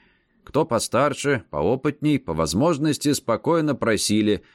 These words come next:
нет, не просили, умоляли: «Тихо, братцы, тихо».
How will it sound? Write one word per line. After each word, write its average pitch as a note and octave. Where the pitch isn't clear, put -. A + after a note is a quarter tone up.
нет, G#2
не C3
просили, C#3
умоляли: B2
«Тихо, -
братцы, E2+
тихо». -